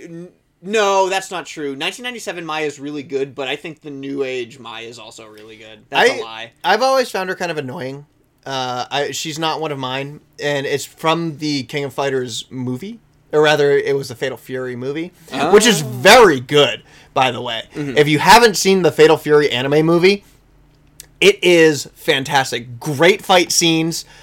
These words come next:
Speaker 2: fun characters. It follows Terry, Andy, Joe, and Mai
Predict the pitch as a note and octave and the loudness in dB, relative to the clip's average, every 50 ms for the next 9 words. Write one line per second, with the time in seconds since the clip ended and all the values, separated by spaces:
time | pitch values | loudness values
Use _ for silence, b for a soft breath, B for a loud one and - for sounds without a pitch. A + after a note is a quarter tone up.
0 | B B B B B B - - F#3+ G3 G#3+ A3+ A3+ G3+ G#3 F#3 E3 D#3+ D#3+ D#3 | B B B B B B -6 0 2 4 4 4 2 0 0 0 0 0 0 -2
1 | D3+ - D#3+ D3+ D3 D3 C#3 D#3+ - D#3 D3 - C3 - E3 E3 D#3+ D3+ C#3 - | -2 0 2 2 2 2 0 0 0 0 0 0 -2 -2 0 0 2 0 0 -2
2 | - - - E3+ E3 E3+ F#3 F3+ F#3 F#3 - C#3 D#3 D#3+ D#3 D#3 D#3 D3+ D3 D3 | -6 -6 -2 -2 0 0 0 -2 -2 -4 -6 -6 -4 -2 -2 -2 -4 -6 -6 -6
3 | D3 C3+ A#2 C3 D3 D3 D3 D3 C#3+ C#3+ C#3+ - C3 C3+ C3+ C3 C3+ D3+ F3+ F3 | -8 -8 -6 -2 -2 0 0 0 2 2 2 0 -2 -6 -8 -6 -2 0 2 4
4 | D#3+ C#3+ C3 B2+ C3 B2+ | 4 2 2 -2 -6 -12